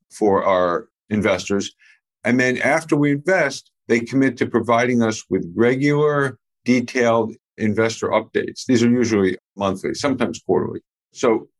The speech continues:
that's the kind of communication that our investors crave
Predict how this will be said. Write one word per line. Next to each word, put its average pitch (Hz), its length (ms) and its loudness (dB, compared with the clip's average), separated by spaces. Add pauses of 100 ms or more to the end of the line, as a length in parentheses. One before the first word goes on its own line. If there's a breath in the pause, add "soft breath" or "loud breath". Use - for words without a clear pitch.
(160)
that's 151 420 -2
the - 100 -2
kind 139 320 -2
of 107 180 0 (440)
communication 123 840 0
that 95 340 0 (240)
our 110 180 2
investors 107 800 -2
crave 127 540 0